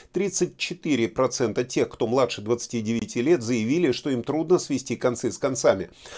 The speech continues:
Один из пяти взял на себя дополнительную неполную занятость, то есть где-то подрабатывает. Более десяти процентов учителей сказали, что планируют покинуть эту профессию в течение ближайших двух лет из-за низкой зарплаты,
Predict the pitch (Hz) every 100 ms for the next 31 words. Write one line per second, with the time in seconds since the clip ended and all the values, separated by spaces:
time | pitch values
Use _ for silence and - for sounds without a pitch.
0 | - - 113 120 165 156 - 151 135 185
1 | 185 120 131 143 135 - 139 143 151 147
2 | 120 113 131 131 123 113 113 107 107 107
3 | 120 127 110 107 92 85 85 - - -
4 | - 95 98 107 113 110 95 117 113 123
5 | 110 95 90 - - - - - - 127
6 | 127 127 123 - 131 - 120 127 113 117
7 | - - 143 156 175 - 127 175 180 131
8 | 123 131 123 117 117 123 - 143 - 120
9 | 107 - 98 98 127 120 180 - 135 -
10 | 123 104 - 110 113 110 110 110 104 -
11 | 95 107 120 - 175 - 156 160 143 151
12 | 117 113 123 107 117 113 156 170 165